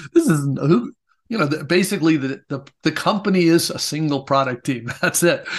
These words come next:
And so everybody knows what we're doing and why. But, you know, if you've worked in a true startup, that doesn't last very long. Either you're terrible and you're out of money and then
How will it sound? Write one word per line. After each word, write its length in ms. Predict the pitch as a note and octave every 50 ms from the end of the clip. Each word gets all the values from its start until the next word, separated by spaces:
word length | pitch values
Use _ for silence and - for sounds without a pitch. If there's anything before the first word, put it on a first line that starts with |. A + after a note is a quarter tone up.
| - - -
And 140 | D3 D#3 D3
so 180 | - F#3 F#3
everybody 460 | G3 A3+ A#3+ D4+ B3 D3+ D#3 D3+ D3 C#3+
knows 420 | C3 B2+ C3+ C#3 C#3+ C3+ B2 -
what 140 | C#3+ C3 C3+
we're 120 | C3 C3
doing 460 | B2 C#3 C#3 C#3 C#3 C#3 C3+ C3+ C3+
and 100 | B2+ B2
why. 360 | B2 B2+ C3 C3+ C3+ C3 B2 - - - - - _ -
But, 140 | - F#3
you 80 | F#3+ A3+
know, 580 | A3+ B3 B3 B3 A#3 A3 G#3+ G#3+ G#3 F#3 - _ -
if 140 | - - G3
you've 140 | F#3+ E3
worked 260 | E3+ G3 A3+ A3+ - C4
in 100 | G#3 E3
a 60 | D#3+
true 200 | - - F3+ E3+
startup, 460 | - - - F#3+ G#3 G#3+ F3+ D3+ -
that 180 | G3 A3 A3+ -
doesn't 280 | C4+ C4+ C4+ D4+ C#4
last 400 | A3 F#3+ G#3 C4 C4 - - -
very 180 | G#3 E3+ D3 C#3
long. 300 | C3 A#2+ A2 G2+ F2 F2 _ _ - - - - - - - _ -
Either 340 | G3 B3 C#4 C4+ B3+ A3
you're 300 | F#3 F3+ E3 D#3 D3+ C#3+
terrible 580 | C#3 - D3+ D3+ G#3 A#3+ G#3+ D3 C#3+ D3 E3+ F#3
and 80 | D#3 C#3+
you're 160 | D3 C#3 C3+
out 200 | C3+ C#3+ D3+ C3+
of 80 | C3 B2+
money 320 | C#3 D3 C#3 B2+ B2 E3+
and 200 | F3+ D3 D3 C3+
then 160 | C3 B2+ B2